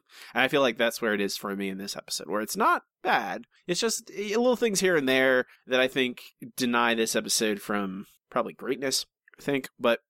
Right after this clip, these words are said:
it's, I, I, I don't know. I will say for, right up front, I, I like it, and I'm glad I remember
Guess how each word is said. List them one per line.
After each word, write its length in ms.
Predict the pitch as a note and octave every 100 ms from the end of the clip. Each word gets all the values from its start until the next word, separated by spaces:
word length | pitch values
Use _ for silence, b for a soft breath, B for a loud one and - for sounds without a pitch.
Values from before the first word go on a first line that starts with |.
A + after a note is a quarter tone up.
| -
it's, 380 | D3 - - - _
I, 60 | F#2 -
I, 120 | A#2+ -
I 100 | C3+
don't 100 | G2+
know. 80 | -
I 100 | B2
will 80 | C3
say 160 | - A#2+
for, 220 | G#2 G2
right 120 | B2
up 60 | C3
front, 160 | F#3+ - _
I, 140 | E3 F3+ F3+
I 100 | F3
like 220 | F3+ F#3 F#3
it, 120 | -
and 100 | C#3
I'm 100 | C3+
glad 380 | D3+ E3 E3+ D#3+
I 100 | C#3
remember 680 | C#3+ C#3 C#3+ C#3+ C#3+ C#3+